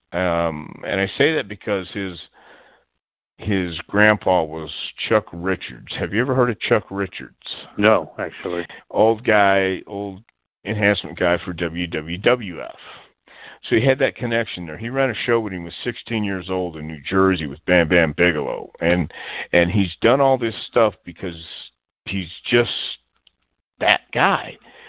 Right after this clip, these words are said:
Speaker 1: And, uh, he, he, everything was wrestling.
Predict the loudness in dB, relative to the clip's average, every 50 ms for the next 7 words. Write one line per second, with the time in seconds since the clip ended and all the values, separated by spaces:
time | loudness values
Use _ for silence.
0 | -20 -18 -18 -18 -16 _ 2 4 6 8 8 8 6 4 4 4 4 6 6 6
1 | 4 2 0 -2 -6 -12 -20 _ _ _ _ _ _ _ _ _ -12 -6 -2 0
2 | 2 2 2 2 0 0 -2 -6 -8 -12 _ -12 -8 -6 -6 -6 0 2 2 2
3 | 2 2 0 2 2 2 2 2 0 0 0 2 2 2 0 -2 -8 -8 -8 -8
4 | -10 -12